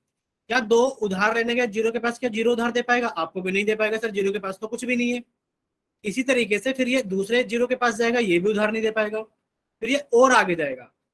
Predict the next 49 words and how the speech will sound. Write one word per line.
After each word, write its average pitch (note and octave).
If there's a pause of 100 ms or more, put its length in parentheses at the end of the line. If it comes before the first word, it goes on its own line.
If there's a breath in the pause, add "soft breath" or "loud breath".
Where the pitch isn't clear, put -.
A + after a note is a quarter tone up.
(180)
यानी G#3
कि B3+
इसने C#4
तीन B3+
से C4+
उधार G#3
लिया G3 (600)
और F#3
ये A#3+
तीन A#3+
तो B3+
कितना B3+
बन A#3+
गया? C4+
दो, F3+ (800)
और G3+
तीन B3
ने C4+
इसको C4+
एक A3
उधार A3
दिया A#3
तो B3+
कितना B3
बन A#3
गया? B3+
दस। - (540)
अब G3+
देखो C#4
दस A#3+
आगे G3
वाले A#3+
को B3
उधार A#3
देगा, B3 (560)
यानी G#3
कि C4
कितना C4
बन C4
गया? B3 (340)
आप F#3+
कहोगे G3
कि -
सर B3
ये A3
तो A#3
बन A3+
गया B3
नौ, A#3+